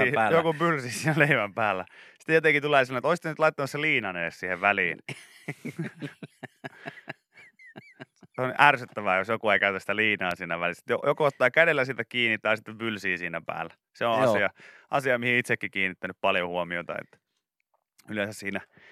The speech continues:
Speaker 1: täysjyvä ohran päällä, niin ai että.
Speaker 2: No joo.
Speaker 1: Sitä vaikea erottaa, että onko onko se oivariini käyttistä, mikä siinä on siinä vieressä vai, vai mikä homma?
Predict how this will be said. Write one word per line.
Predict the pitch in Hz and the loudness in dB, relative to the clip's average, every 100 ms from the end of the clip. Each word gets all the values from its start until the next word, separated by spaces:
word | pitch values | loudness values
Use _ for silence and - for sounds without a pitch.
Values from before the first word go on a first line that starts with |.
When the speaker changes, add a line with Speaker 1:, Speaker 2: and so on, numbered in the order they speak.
| - - - _ | -20 -20 -20 _
Speaker 1:
täysjyvä | 139 135 123 120 107 101 | 4 4 4 2 2 4
ohran | 101 98 87 | 4 2 0
päällä, | 87 87 85 | 0 0 -2
niin | 87 | -2
ai | 95 98 95 69 | 0 0 0 -2
että. | 92 _ - - - _ _ - _ _ - - _ - - - _ - - _ _ - - - - - _ - - _ _ - - _ - - - _ - - _ _ _ _ - - - 110 | -4 _ -16 -16 -18 _ _ -16 _ _ -18 -18 _ -18 -18 -18 _ -14 -14 _ _ -16 -16 -20 -20 -20 _ -20 -20 _ _ -20 -20 _ -8 -8 -8 _ -16 -16 _ _ _ _ -16 -14 -12 -8
Speaker 2:
No | 110 | -4
joo. | 107 104 - - - - _ - - - 175 | -4 -4 -6 -10 -12 -20 _ -20 -20 -20 -8
Speaker 1:
Sitä | - 151 | 0 6
vaikea | 202 147 151 | 6 8 6
erottaa, | 156 135 131 | 6 4 2
että | 120 127 | 4 2
onko | 131 123 - _ _ _ - - 185 | 2 -2 -6 _ _ _ -20 -16 -4
onko | 135 135 | -2 2
se | 139 | 4
oivariini | 151 160 127 110 104 | 6 6 6 4 4
käyttistä, | 104 113 107 - - 90 | 6 6 4 0 -6 -4
mikä | 87 85 | -2 -4
siinä | 87 90 87 87 | -2 -2 0 0
on | 90 | 0
siinä | 98 92 90 | 0 -2 0
vieressä | 104 90 87 92 | 2 2 0 -6
vai, | 110 135 - - - - _ 123 _ - - _ - - _ - - _ - | -2 -2 -2 -12 -18 -18 _ -14 _ -20 -20 _ -18 -18 _ -20 -20 _ -10
vai | 107 | -8
mikä | 113 104 95 | -6 -2 -2
homma? | 90 85 | -2 -8